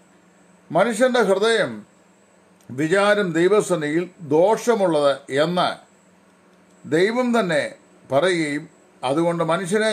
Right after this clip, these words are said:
ഞാൻ സൃഷ്ടിക്കിയാൽ, സൃഷ്ടിച്ചിരിക്കിയാൽ അനുദപിക്കുന്നെന്ന് ദൈവം തന്നെ പ്രസ്താവിക്കുകയും ചെയ്യുന്നത്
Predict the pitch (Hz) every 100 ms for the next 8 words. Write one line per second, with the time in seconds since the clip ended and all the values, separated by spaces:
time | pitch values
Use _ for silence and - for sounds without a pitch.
0 | 190 165 143 165 165 180 160 135 117 -
1 | _ _ _ _ _ _ - 156 165 196
2 | 202 180 165 147 147 - 143 196 233 247
3 | 226 220 175 156 147 160 190 180 147 139
4 | 117 - _ _ _ _ _ - 135 -
5 | 175 196 214 190 190 135 139 139 139 135